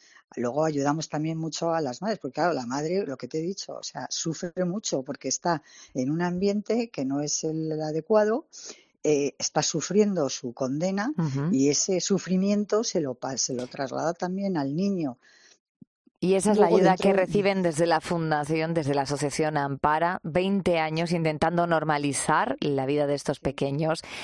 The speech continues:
Speaker 2: centrándose en las edades que van de los cero a los tres años. Dentro o fuera de la cárcel, estos hijos e hijas y estas madres sienten lo mismo, con idéntica fuerza. Les ha tocado vivir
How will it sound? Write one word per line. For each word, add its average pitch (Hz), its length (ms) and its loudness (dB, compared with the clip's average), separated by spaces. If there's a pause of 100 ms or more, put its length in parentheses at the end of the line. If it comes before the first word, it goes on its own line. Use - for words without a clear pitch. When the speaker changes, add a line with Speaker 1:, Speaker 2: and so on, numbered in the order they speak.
(140)
Speaker 2:
centrándose 165 640 0
en 156 80 0
las 143 160 0
edades 143 320 0
que 151 160 -2
van 147 160 0
de 147 100 0
los 135 160 -2
cero 143 200 0
a - 20 0
los 139 180 0
tres - 280 -2
años. 143 400 -2 (460)
Dentro 190 340 2
o - 20 -2
fuera 180 300 4
de 160 80 2
la 147 100 2
cárcel, 165 480 0
estos 151 380 0
hijos 170 320 0
e 143 60 2
hijas 147 360 -2
y 151 60 2
estas 135 260 -2
madres 139 540 -2
sienten 143 420 -2
lo 120 80 -2
mismo, 135 460 -2 (580)
con 143 580 -2
idéntica 165 520 0
fuerza. 160 600 -2 (200)
Les 139 300 0
ha 185 100 2
tocado 175 560 2
vivir 156 460 -2